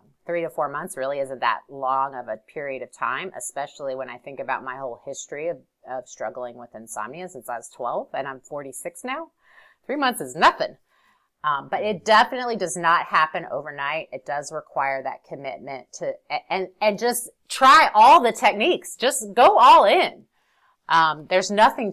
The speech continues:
to lose, right? If you're already not sleeping, there's nothing to lose in trying all the techniques, even if you're fearful of trying them, even if you think they're gonna be a giant pain or they're not gonna be helpful. Once again, that's just a thought. We're just letting it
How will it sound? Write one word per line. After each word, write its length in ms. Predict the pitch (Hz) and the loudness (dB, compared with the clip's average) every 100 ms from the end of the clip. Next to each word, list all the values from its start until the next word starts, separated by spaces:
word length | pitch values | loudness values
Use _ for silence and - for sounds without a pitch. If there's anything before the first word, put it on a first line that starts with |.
| - | -4
to 80 | |
lose, 800 | 160 165 302 170 - 151 - - _ - | -2 0 2 0 -2 -10 -14 -16 _ 0
right? 240 | 165 262 | 4 4
If 100 | 185 | 4
you're 100 | 196 | 6
already 220 | 254 349 | 8 8
not 260 | 269 285 285 | 8 4 4
sleeping, 520 | - 349 - 156 156 _ _ _ | 2 2 4 2 0 _ _ _
there's 160 | 160 208 | -12 -2
nothing 320 | 240 254 202 | 0 0 -6
to 80 | 160 | -4
lose 540 | 185 196 139 135 - | 0 2 0 -6 -10
in 420 | - 160 147 147 - | -8 -8 -8 -12 -16
trying 400 | - 180 165 170 | -2 2 2 2
all 180 | 120 156 | 0 -2
the 80 | 156 | -2
techniques, 480 | - 151 156 147 - | -6 -6 -8 -14 -12
even 240 | 202 233 | -8 -6
if 120 | 226 | -6
you're 220 | 226 214 214 | -4 -4 -2
fearful 540 | 202 226 220 233 220 | 0 0 0 -2 2
of 140 | 220 214 | 0 0
trying 380 | 226 208 202 | 0 0 0
them, 220 | 196 196 190 | -2 -4 -4
even 280 | 190 202 | -6 -6
if 80 | 202 202 | -8 -10
you 80 | 214 | -10
think 180 | 190 | -8
they're 100 | 190 | -6
gonna 180 | 185 185 | -6 -6
be 120 | 175 | -6
a 100 | 185 | -8
giant 460 | 139 165 170 170 - | -6 -2 -2 -2 -10
pain 520 | - 220 202 196 190 180 | -4 -2 -2 -2 -6 -8
or 120 | 139 | -10
they're 120 | 147 | -6
not 240 | 160 202 | -2 -2
gonna 160 | 190 156 | -4 -10
be 140 | 139 | -12
helpful. 800 | 127 202 220 - 226 220 220 220 _ _ _ | 0 4 4 0 2 4 4 2 _ _ _
Once 240 | 151 170 | -14 -12
again, 240 | 214 254 220 | -2 0 2
that's 180 | 190 208 | 0 0
just 180 | 294 320 | -4 -4
a 40 | |
thought. 360 | 302 269 277 - _ _ _ _ | 4 6 6 2 _ _ _ _
We're 100 | 165 | -10
just 200 | 175 175 | -8 -4
letting 240 | 180 190 208 | -2 -2 -4
it 140 | - | -8